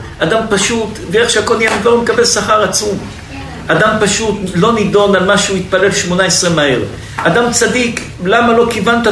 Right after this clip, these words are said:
טוב בתפילה? חשבנו היום, אה, משהו מפחיד. כתוב שמרים,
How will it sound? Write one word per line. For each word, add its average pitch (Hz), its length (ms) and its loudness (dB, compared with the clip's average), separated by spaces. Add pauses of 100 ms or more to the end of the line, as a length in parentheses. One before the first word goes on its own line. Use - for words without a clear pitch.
טוב 240 200 4
בתפילה? 196 580 0 (1500)
חשבנו 175 420 0
היום, 160 380 0 (140)
אה, 135 240 -2 (500)
משהו 165 340 -4
מפחיד. 139 500 -4 (1160)
כתוב 147 300 -2
שמרים, 139 1300 0